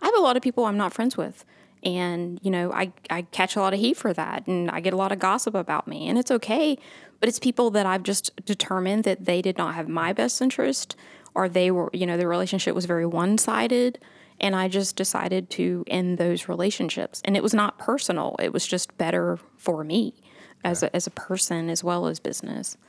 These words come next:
Speaker 1: And I think sometimes in a small town, we like to gossip and turn things into something that they're not. But, um, for me, I think it's healthy to say, "This doesn't work," you know?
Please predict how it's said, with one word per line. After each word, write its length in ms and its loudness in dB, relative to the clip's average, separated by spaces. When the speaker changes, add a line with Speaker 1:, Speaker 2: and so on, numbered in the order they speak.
Speaker 1:
And 120 4
I 60 6
think 160 4
sometimes 420 2
in 100 4
a 40 2
small 240 2
town, 760 2
we 160 2
like 200 0
to 80 -6
gossip 680 0
and 220 2
turn 220 4
things 260 4
into 480 2
something 460 -2
that 160 0
they're 140 -2
not. 400 0
But, 240 0
um, 640 -2
for 240 -2
me, 280 2
I 100 -2
think 260 -2
it's 160 -2
healthy 520 0
to 160 0
say, 480 0
"This 200 0
doesn't 360 0
work," 460 -4
you 120 -2
know? 320 -4